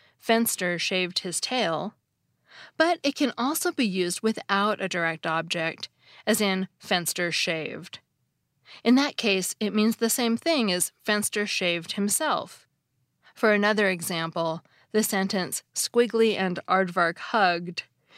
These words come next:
means the same thing as Squiggly and Aardvark hugged each other,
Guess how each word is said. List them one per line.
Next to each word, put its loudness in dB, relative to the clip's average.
means 2
the 2
same 0
thing -2
as -4
Squiggly 0
and 0
Aardvark 0
hugged -4
each -2
other, 0